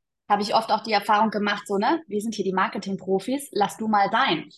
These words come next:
Aber von I C P, Persona, über, ne, wie gehen wir überhaupt auf den Kunden zu? Und dass vielleicht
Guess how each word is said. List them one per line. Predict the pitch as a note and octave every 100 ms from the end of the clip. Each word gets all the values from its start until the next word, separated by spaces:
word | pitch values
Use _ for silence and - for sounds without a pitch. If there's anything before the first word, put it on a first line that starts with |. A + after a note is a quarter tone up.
| _ _
Aber | G3+ G#3
von | G#3 G3+ G3
I | G3
C | F#3+ G#3
P, | - D#4 C#4+ -
Persona, | G#3 F#3+ A#3 C#4+ F3+ E3 - - _
über, | - A3 G#3+ -
ne, | - A#3+ D4+
wie | A3+
gehen | A3 C4+
wir | C4+
überhaupt | A3+ -
auf | -
den | G3+ F#3+
Kunden | - A3 G#3
zu? | G3 - G#3 F#3+
Und | G3+ G3+ G3+
dass | G3+ - -
vielleicht | A3 G#3 G3+